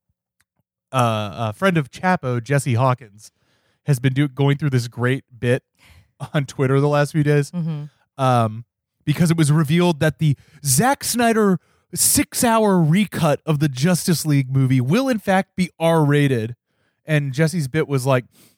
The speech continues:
Speaker 1: "Mm, don't like this. I do not like that my children will be learning how to, learning to say the F word from Batman."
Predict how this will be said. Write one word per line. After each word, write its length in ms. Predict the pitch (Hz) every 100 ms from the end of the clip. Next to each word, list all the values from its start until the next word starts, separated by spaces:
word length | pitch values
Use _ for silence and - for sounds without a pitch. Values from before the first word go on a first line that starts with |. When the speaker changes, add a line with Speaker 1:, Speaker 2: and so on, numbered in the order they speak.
| _ _
Speaker 1:
"Mm, 580 | 196 190 170 147 123 131
don't 240 | 190 208 180
like 220 | 156 123
this. 360 | 156 131 - - _ _ _ _ _ _ _ _ -
I 100 | 165
do 220 | 131 208
not 180 | 202 147
like 220 | 156 151
that 120 | 160
my 140 | 139 135
children 380 | - 180 156 147
will 100 | 139
be 140 | 135
learning 440 | 131 156 151 139
how 180 | 131 151
to, 120 | 143 135
learning 380 | 127 156 151 139
to 80 |
say 260 | 123 - 147
the 180 | 131 -
F 240 | 147 139
word 320 | 147 117 107 -
from 220 | 143 127
Batman." 680 | 113 139 127 120 101 123